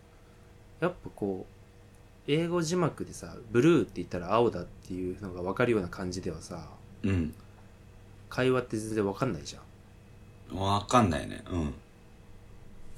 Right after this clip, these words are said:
Speaker 1: しかもここ三十年間さ、英語ってまあ、究極的には別に分かんないものとして接してきたから、
Speaker 2: はいはい。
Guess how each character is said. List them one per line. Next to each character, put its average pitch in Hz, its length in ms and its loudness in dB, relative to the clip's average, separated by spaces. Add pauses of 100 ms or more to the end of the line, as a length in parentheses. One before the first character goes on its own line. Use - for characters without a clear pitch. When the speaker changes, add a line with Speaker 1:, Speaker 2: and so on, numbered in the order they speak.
(400)
Speaker 1:
し - 80 -10
か 127 120 -2
も 101 80 0
こ 127 140 -6
こ 180 120 2
三 175 240 2
十 175 180 2
年 165 160 2
間 85 160 -6
さ、 87 300 -10 (1500)
英 143 120 6
語 156 140 6
っ 156 60 -2
て - 120 -2
ま 160 340 4
あ、 - 40 -20 (320)
究 180 120 4
極 185 140 2
的 202 160 -2
に 208 80 0
は 127 80 4
別 95 200 0
に 104 80 2
分 101 100 2
か 131 120 4
ん 131 100 4
な 107 80 4
い 95 60 2
も 90 140 -2
の 92 100 -2
と - 180 -10
し - 100 -6
て 101 40 -6
接 98 160 -6
し - 140 -4
て 104 120 -2
き - 100 -12
た 95 80 -14
か - 340 -14 (300)
ら、 - 40 -6
Speaker 2:
は 98 220 2
い 82 60 0
は 76 260 -4
い。 - 40 -12